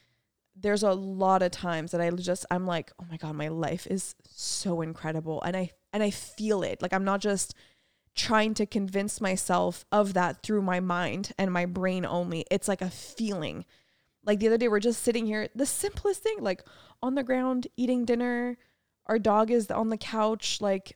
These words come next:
I don't know. I love the lighting that's happening. And I was just like, I could literally cry, like, as to how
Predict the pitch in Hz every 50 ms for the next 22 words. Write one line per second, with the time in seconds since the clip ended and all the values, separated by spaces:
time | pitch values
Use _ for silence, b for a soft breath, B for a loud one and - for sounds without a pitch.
0 | _ - 220 240 240 226 220 214 - - 180 190 196 202 208 214 208 226 226 220
1 | 208 208 208 208 214 220 208 196 - - 214 208 214 - 208 202 202 196 196 190
2 | 185 190 190 - 208 - - 202 - - 185 - - 214 202 190 185 196 190 185
3 | 180 185 180 - - - 170 165 165 165 - 160 160 - 180 170 170 170 - b
4 | b b b b b b b b 202 - - 196 180 - - - - 190 190 185
5 | 180 180 175 175 180